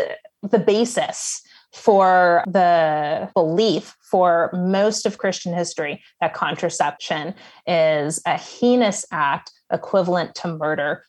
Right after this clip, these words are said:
worse than incest, worse than adultery, and was seen as sodomy,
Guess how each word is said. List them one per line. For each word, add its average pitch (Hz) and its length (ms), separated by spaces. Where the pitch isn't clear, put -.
worse 208 600
than 165 200
incest, 180 640
worse 208 320
than 165 120
adultery, 165 880
and 208 460
was 190 720
seen 175 440
as 165 640
sodomy, - 580